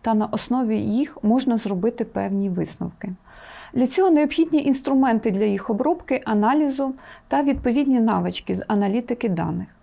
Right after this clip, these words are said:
Перш ніж ми перейдемо до аналітичних рішень, з'ясуємо співвідношення понять дані, інформація та знання, якими ми досить часто оперуємо.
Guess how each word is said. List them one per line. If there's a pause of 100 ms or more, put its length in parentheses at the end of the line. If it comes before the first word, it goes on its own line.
(580)
Перш
ніж
ми
перейдемо
до
аналітичних
рішень,
з'ясуємо
співвідношення
понять
дані,
інформація (420)
та
знання, (480)
якими
ми
досить
часто
оперуємо.